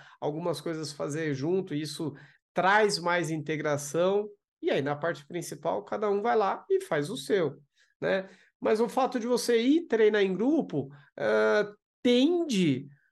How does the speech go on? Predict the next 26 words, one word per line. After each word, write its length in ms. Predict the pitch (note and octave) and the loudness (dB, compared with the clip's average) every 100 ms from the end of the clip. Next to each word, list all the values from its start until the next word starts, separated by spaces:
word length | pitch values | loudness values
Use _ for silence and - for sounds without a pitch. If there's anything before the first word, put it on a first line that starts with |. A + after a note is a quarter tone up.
| - | -8
a 80 | C#4+ | -2
você 280 | B3 G3 | 0 2
manter 320 | G3 G#3+ G3+ F#3 | 4 4 2 0
um 120 | F#3 | 0
compromisso 680 | F#3 F#3 F#3 F3+ C3+ C#3 G3 | -4 -4 -4 -2 -2 -4 -6
maior, 640 | B3+ D#4+ F#3 F3 E3 D3+ | -6 -2 0 2 2 2
a 60 | C#3 | -2
você 880 | C#3 C#3+ - E3+ E3+ F3 E3+ D#3+ C#3 | -4 -8 -6 -4 -2 0 0 -2 -2
manter 240 | G3 G3+ | -2 0
um 80 | D4+ | -2
compromisso 480 | E4+ A#3+ C4 E4 E4+ | -4 -2 -2 -2 -2
não 140 | F4+ | -2
só 160 | F4+ F4 | -2 -4
com 80 | D4+ | -6
as, 100 | B3 A#3+ A3 - | -4 -4 -4 -4
com 100 | A3 | 0
as 100 | G#3 | 0
outras 360 | A3 A3 A3 | -2 -2 -4
pessoas, 420 | E3 D3 A3 F3 | -4 -2 0 0
com 120 | C#3+ G#3+ | -2 -6
você 220 | G#3+ A3+ | -4 -2
mesmo. 400 | G#3+ G#3 C3 - _ _ _ _ _ _ _ _ | 2 2 0 -8 _ _ _ _ _ _ _ _
E 140 | - A3+ | 0 4
aí 200 | G#3+ G#3+ | 4 4
você, 360 | A#3+ A3+ G#3 | 0 0 0
naturalmente, 920 | A3+ B3 A#3 A3 F3 D#3+ F#3 C4 C#4+ | 0 0 2 2 2 0 -2 -2 -2